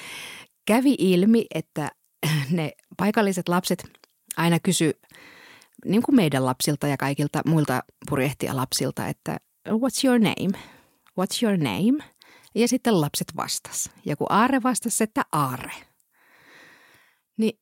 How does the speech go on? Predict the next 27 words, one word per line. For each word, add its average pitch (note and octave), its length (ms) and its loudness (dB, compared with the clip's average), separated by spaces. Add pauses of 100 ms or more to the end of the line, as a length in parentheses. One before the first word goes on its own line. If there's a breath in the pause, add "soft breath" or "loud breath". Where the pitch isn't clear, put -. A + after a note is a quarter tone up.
(460)
ne B3 180 4
vaan C4+ 200 4
jatko D4 340 0
jankkaamista, D#3 880 0
että G#3 180 -2
"What's E4 200 0
your F4 120 4
name? A#3+ 460 2
What's B3 280 -2
your E4 140 2
name? A#3 420 2
What's C4+ 260 0
your E4+ 180 4
name?" F3+ 420 2
Ja D#3 160 -4
Aarrea G#3 580 0
raivostutti E3+ 680 -4
aivan D3+ 380 -2
hirveästi. D#3 540 -8
Tähän C#4 240 4
on D4 120 4
sanonut, C#4 580 4
että F3+ 200 -4
hänen F3 320 0
nimensä D3 500 0
on B2+ 160 -8
Aarre. B2+ 460 -12